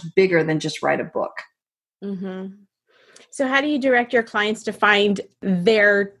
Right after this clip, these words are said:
Speaker 2: purpose and their goal and to create that plan?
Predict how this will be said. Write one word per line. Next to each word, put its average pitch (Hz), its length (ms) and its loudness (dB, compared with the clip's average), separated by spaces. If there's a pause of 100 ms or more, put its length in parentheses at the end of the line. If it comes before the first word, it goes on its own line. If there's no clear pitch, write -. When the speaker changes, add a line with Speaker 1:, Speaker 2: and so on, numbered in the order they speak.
(120)
Speaker 2:
purpose 214 500 2
and 196 160 2
their 185 160 2
goal 185 680 0 (300)
and 214 160 2
to 220 100 -4
create 233 440 0
that 185 200 0
plan? 180 520 -8